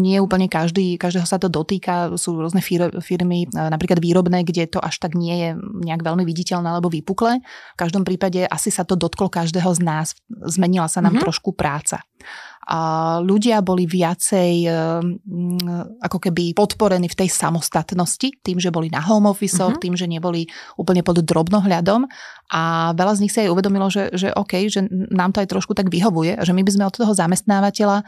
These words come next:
Speaker 1: možno chceli aj iný prístup, že by sme naozaj chceli, aby sa ten zamestnávateľ o nás staral.
Speaker 2: Mhm.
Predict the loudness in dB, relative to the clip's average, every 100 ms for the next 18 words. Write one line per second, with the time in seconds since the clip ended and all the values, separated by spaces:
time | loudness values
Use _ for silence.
0 | -8 2 4 4 2 0 0 0 -2 0
1 | 4 6 4 2 0 0 -4 -6 -2 0
2 | 4 4 4 2 2 2 -2 -14 -16 -8
3 | 0 2 4 2 0 0 0 0 0 -2
4 | -2 0 0 0 -2 0 0 0 -2 0
5 | -2 -2 -4 -4 -2 -4 -6 -10 -6 -4
6 | -2